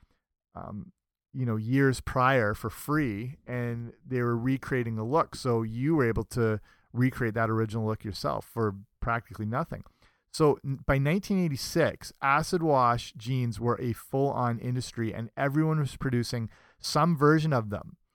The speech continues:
But the modern process of ac-, acid washing was actually patented in Italy by the Rifle Jeans Company during that year, nineteen eighty-six. So they had accidentally tumbled jeans and pumice stones,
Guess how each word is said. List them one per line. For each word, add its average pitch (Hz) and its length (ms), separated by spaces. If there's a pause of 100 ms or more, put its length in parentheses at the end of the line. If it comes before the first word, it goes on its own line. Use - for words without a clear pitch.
(240)
But 131 180
the 135 80
modern 160 520
process 135 480
of 120 120
ac-, 120 380
acid 127 280
washing 110 380
was 113 200
actually 135 360
patented 135 500
in 98 180
Italy 123 480 (420)
by 117 160
the 113 180
Rifle 131 440
Jeans 139 300
Company 104 560 (1300)
during 123 480
that 117 220
year, 127 220
nineteen 104 340
eighty-six. - 380 (360)
So 160 220
they 143 200
had 196 240
accidentally 151 640
tumbled 147 520
jeans 131 420
and 120 200
pumice 135 360
stones, 104 760